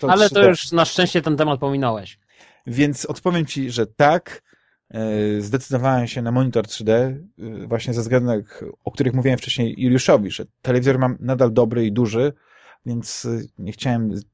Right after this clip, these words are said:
Speaker 1: tego zmieniać, ale monitor już, e, prawda, wypadało. E, padło na,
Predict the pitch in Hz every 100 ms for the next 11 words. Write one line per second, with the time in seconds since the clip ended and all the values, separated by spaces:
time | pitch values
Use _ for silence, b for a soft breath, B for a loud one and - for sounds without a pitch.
0 | - - - 110 104 101 117 127 120 127
1 | 135 139 135 135 127 - - 120 120 -
2 | 120 117 117 117 101 101 127 - b b
3 | b b b b 98 107 110 110 - 135
4 | 131 123